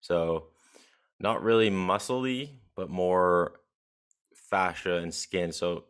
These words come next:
another thing which is kind of sort of fascial release based you could relate it to is cupping.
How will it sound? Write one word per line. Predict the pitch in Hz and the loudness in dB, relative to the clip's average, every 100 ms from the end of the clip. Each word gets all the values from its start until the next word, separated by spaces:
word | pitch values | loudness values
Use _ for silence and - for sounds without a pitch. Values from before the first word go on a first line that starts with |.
| _ | _
another | - 95 107 | -4 2 4
thing | 104 104 92 90 - _ _ _ _ _ _ | 4 0 -2 -6 -10 _ _ _ _ _ _
which | 95 90 | -12 -8
is | 90 85 - - - _ _ _ _ _ _ _ _ _ _ | -8 -6 -8 -8 -14 _ _ _ _ _ _ _ _ _ _
kind | - 95 | -6 -2
of | 87 | -2
sort | - 90 | -2 -2
of | 85 - - - - - | -2 -4 -18 -20 -20 -2
fascial | 90 90 - 92 87 85 | 0 0 -2 -4 -4 -4
release | 87 92 92 | -4 -4 -6
based | - 98 101 | 0 0 0
you | 101 | -6
could | - 95 | -6 -4
relate | 98 101 | 0 2
it | 101 | 2
to | 101 104 | 0 -2
is | 87 | -2
cupping. | - - 85 82 | -4 -2 -2 -4